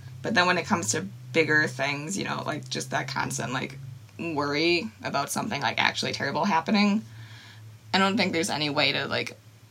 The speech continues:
actively deal with that. But for me, just overall, the experience of being a parent is more so about just enjoying the time. I mean, not even being a parent, just being a person, I <laughs> guess, is about enjoying the time that we have and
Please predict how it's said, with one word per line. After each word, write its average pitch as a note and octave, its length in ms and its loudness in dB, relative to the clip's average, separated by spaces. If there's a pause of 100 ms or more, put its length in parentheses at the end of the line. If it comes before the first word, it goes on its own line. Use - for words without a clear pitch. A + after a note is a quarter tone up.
(120)
actively F3 420 4
deal F#3+ 220 2
with G#3+ 140 0
that. G3+ 340 6 (540)
But - 200 4
for E3 420 0
me, D#3+ 640 -2 (140)
just - 280 0
overall, D3+ 500 6
the D#3 120 -4
experience E3+ 480 2
of - 80 -4
being D#3+ 180 2
a C#3+ 60 -6
parent D3 460 2
is D3+ 140 -4
more D3 200 -2
so C#3+ 200 -2
about C#3 240 0
just - 200 -2
enjoying D3 420 -2
the - 80 -4
time. - 560 0 (200)
I D#3 40 -6
mean, D3 200 -2 (180)
not G3+ 140 6
even G#3+ 140 4
being E3+ 160 2
a C3+ 60 0
parent, C#3+ 320 2
just - 140 -6
being - 140 -4
a - 40 -8
person, C#3+ 380 0
I C#3+ 60 2
<laughs> - 20 0
guess, - 560 6 (500)
is G3+ 160 4
about D#3 320 6
enjoying D#3+ 440 6
the D3 60 2
time D3+ 280 4
that A2+ 120 2
we C#3 100 -2
have C#3+ 340 4
and D3 420 -2